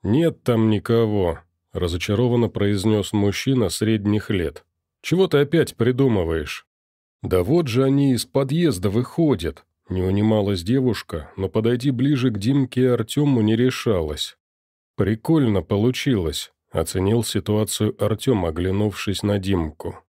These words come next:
«Похоже, они тут не все обычные», констатировал Димка, делая шаг назад.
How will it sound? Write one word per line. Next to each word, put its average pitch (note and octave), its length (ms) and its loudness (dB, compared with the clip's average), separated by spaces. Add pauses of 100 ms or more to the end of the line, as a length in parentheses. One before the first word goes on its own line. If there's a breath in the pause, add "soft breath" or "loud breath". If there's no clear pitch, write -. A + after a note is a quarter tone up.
(400)
«Похоже, D3 460 2
они D#3 180 2
тут D3 220 0
не D3 160 4
все D#3 260 0
обычные», A2 960 0 (240)
констатировал F#2+ 840 -2
Димка, G#2 580 0
делая B2 400 -2
шаг A2 320 -2
назад. F#2+ 520 -2